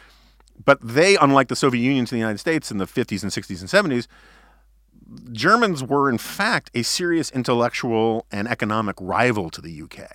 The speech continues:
right? I mean, most scientific journals were in German, and German industry was really, really impressive. Um, and, and German could compete to a certain extent in the sort of marketplace of ideas a little bit.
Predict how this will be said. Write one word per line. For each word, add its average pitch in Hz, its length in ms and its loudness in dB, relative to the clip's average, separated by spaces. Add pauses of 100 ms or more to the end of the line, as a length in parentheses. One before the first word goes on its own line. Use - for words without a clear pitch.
(100)
right? 98 260 -8
I 107 40 -16
mean, 98 120 -8
most 117 200 0
scientific 113 600 -6
journals 107 420 -4
were 87 200 -14
in 101 300 -8
German, 101 520 2
and 80 160 -10 (460)
German 123 360 4
industry 117 520 2
was 90 120 -6
really, 120 360 -2
really 110 340 2
impressive. 98 720 -4 (500)
Um, 104 600 4 (540)
and, 110 380 0 (840)
and 110 380 -2
German 131 560 4
could - 240 -12
compete - 640 -8 (200)
to 117 120 -8
a 104 40 -6
certain 151 320 0
extent 110 520 -4 (160)
in 110 160 -4
the 98 300 -4
sort 98 260 -4
of 87 180 -6 (380)
marketplace 120 680 2
of 90 100 -6
ideas 110 560 -4
a 160 60 0
little 170 280 -2
bit. 202 260 -6